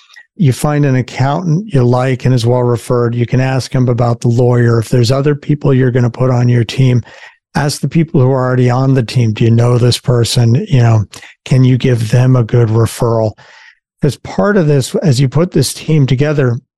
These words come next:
they're not siloed. You would like to have the ability that if there is something that needs coordinated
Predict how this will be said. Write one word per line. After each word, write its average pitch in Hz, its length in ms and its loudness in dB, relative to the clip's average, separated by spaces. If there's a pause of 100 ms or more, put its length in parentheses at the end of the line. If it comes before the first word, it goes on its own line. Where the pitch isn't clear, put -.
they're 143 240 0
not 151 380 0
siloed. 110 800 -2 (480)
You 143 120 2
would 139 160 2
like 131 400 0
to 156 140 0
have 120 420 0
the 120 160 0
ability 120 560 2
that 113 180 0
if 117 140 -2
there 120 180 0
is 110 120 0
something 139 480 0
that 127 100 0
needs 123 360 0
coordinated 131 680 0